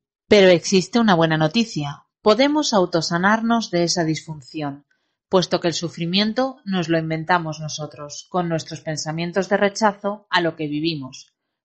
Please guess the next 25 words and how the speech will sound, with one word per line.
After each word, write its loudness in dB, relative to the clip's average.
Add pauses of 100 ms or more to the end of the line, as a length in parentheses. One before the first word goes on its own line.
(120)
Podemos 2
cambiarlo. -4 (440)
¿Cómo? 0 (460)
Primero 2
dándonos 0
cuenta 2
de 2
ello -2
cuando 0
lo -4
hacemos, -12
luego 4
dándonos -2
cuenta 2
de 0
que -8
se -10
trata -6
solo 0
de -4
una 2
reacción 0
de 0
nuestros -6
pensamientos -8